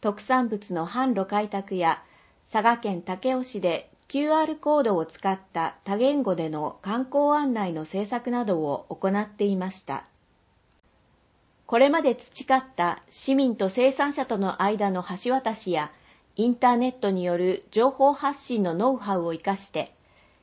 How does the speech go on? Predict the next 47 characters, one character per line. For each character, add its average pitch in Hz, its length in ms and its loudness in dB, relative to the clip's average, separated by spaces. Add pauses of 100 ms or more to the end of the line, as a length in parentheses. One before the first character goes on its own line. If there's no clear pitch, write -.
(120)
硫 240 260 8
黄 240 40 0
島 240 200 0
で 220 100 0
も 180 360 0
水 254 280 -2
産 285 240 -2
物 269 220 -4
な 233 140 2
ど 202 120 2
を 196 100 4
生 196 120 -2
か 220 120 -2
し - 140 -18
た 180 240 2 (260)
特 190 200 -4
産 247 240 2
品 233 240 -4
開 233 240 0
発 185 260 -6
や、 170 220 0 (360)
島 247 300 2
の 262 100 4
魅 254 120 2
力 262 240 4
発 233 300 -4
信 285 200 -2
な 294 120 -2
ど 262 120 0
に 165 340 -4
取 196 180 -2
り 202 40 -10
組 254 200 2
み - 20 -2
た 262 160 2
い 240 80 -4
と 175 100 -4
考 185 100 -4 (280)
え 208 80 -2
て 185 100 -8
い 156 140 -6
ま 147 180 -8
す。 - 180 -20 (1160)
大 269 180 8
鳩 247 260 -2
か 202 140 0
ら 170 280 4